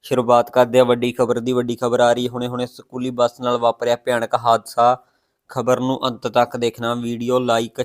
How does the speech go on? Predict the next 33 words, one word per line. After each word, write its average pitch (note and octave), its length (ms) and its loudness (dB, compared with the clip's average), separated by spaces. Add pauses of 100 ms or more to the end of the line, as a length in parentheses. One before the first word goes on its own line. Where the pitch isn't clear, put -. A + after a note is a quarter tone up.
ਸ਼ੇਅਰ A#2+ 520 -2
ਅਤੇ A#2+ 200 -4
ਚੈਨਲ A#2 420 -4
ਨੂੰ B2 160 -8
ਸਬਸਕ੍ਰਾਈਬ A#2 640 -4
ਕਰ A#2+ 200 -4
ਦੇਣਾ। A#2 420 2 (880)
ਤੁਹਾਡਾ A#2 580 2
ਇੱਕ A#2+ 220 -4
ਇੱਕ A#2+ 200 -4
like A#2 420 0
ਹੀ B2+ 120 -4
ਸਾਡੇ A#2 460 -2
ਲਈ B2+ 240 -2 (520)
ਬਹੁਤ A#2 340 2
ਹੀ C3 100 -4
ਜ਼ਿਆਦਾ B2 280 2
ਮੋਟੀਵੇਸ਼ਨ A#2+ 720 -4
ਦਾ A#2+ 140 2
ਕੰਮ A#2 220 -4
ਕਰਦਾ। A#2 380 2 (680)
ਸ਼ੁਰੂਆਤ A#2+ 480 2
ਕਰਦੇ A#2+ 300 2
ਹਾਂ B2 60 4
ਵੱਡੀ B2 300 0
ਖਬਰ B2 280 -2
ਦੀ। A#2+ 200 -2
ਵੱਡੀ B2 260 0
ਖਬਰ A#2+ 260 0
ਨਿਕਲ A#2+ 260 -4
ਕੇ B2 160 -4
ਸਾਹਮਣੇ A#2+ 400 -6
ਜੋ B2 200 -4